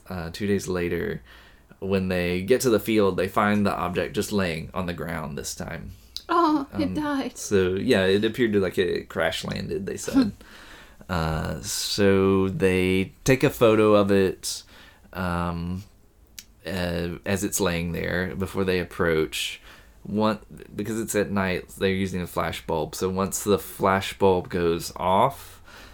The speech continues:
Speaker 1: um, the object starts spinning,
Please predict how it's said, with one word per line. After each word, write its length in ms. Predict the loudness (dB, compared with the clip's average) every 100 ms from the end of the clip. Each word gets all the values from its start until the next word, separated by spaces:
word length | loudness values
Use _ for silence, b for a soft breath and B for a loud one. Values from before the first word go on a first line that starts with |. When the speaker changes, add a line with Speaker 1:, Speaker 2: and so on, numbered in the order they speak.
| B -10
Speaker 1:
um, 640 | -2 0 0 0 -2 -4 -8 -14 -16
the 220 | -8 -6 -4
object 640 | -2 -2 2 4 2 -2
starts 460 | -4 0 2 2 0
spinning, 800 | 0 -2 0 2 4 2 -2